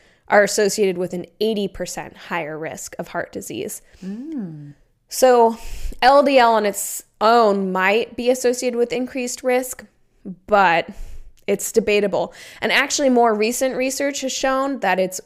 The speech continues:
Speaker 1: way less associated with cardiovascular risk than we first calculated it to be. So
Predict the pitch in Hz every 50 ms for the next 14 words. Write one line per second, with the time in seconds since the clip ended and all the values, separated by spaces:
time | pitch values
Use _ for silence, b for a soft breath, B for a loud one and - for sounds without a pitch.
0 | _ _ - 185 185 190 202 208 214 233 220 226 226 226 226 220 208 202 190 -
1 | - - - - 185 - - 196 180 185 - 185 185 175 180 170 202 185 180 180
2 | - - 185 180 180 180 180 175 180 175 175 175 - - - 180 180 175 175 170
3 | 170 - - - - 190 180 180 175 175 170 165 - - 175 170 175 - - -
4 | - 170 160 165 - 202 202 202 208 214 214 233 226 - - 226 220 233 247 254
5 | 254 - 196 175 175 170 -